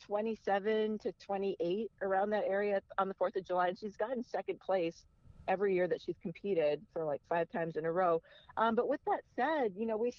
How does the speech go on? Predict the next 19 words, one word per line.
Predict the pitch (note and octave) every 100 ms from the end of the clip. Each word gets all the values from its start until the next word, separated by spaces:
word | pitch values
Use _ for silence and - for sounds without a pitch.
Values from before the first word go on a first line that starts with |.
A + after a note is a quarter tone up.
| -
we | B3
saw | - D4+
some | - B3+
low | G3+ G3+
numbers | G#3 E3+ A3 A3+ B3 -
from | F3 E3 G3
her | G3 E3 E3+ F3+ - _ - -
in, | G#3+ G3+ F#3+
uh, | F3 F3 E3+ - - F#3
the | -
end | G3+
of | G3
twenty | G#3 G3
nineteen. | F3+ E3+ - A3+ G3+ D#3+ -
I |
wanna | F3+ F#3+
say | - F#3 F3
at, | E3 D#3+
uh, | D3